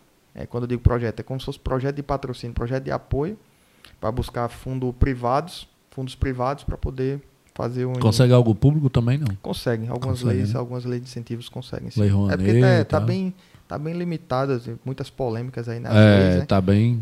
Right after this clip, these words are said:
Speaker 1: E aí tá bem, bem chatinho. Mas, é... e aí a partir disso, em breve aí, Deus quiser, vai ter,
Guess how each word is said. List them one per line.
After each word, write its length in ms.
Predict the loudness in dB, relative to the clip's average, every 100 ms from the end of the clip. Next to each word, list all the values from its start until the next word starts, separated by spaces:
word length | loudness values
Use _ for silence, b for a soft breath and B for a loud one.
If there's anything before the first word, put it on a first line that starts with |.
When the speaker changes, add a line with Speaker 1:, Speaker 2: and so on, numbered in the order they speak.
| -6
Speaker 1:
E 40 |
aí 240 | -8 -6 -8
tá 140 | -8
bem, 280 | -8 -10 -10
bem 100 | -12 -10
chatinho. 480 | -8 -8 -8 -10 -10 -10
Mas, 840 | -8 -6 -6 -4 -4 -4 -8 -20 b b b _ _ -12
é... 920 | -6 -4 -4 -2 -2 -2 -2 -2 -4 -8 _
e 100 | -2
aí 180 | 0 0
a 60 | -2
partir 280 | -2 -4 -6
disso, 420 | -6 -6 -10 -20 _ _ _ _ _ _ _ _ _ -18
em 220 | -12 -10 -6
breve 400 | -2 -2 0 0
aí, 180 | -2
Deus 200 | -4 -8
quiser, 420 | -8 -8 -4 -4 -2
vai 160 | -4
ter, 500 | -6 -6 -4 -4 -8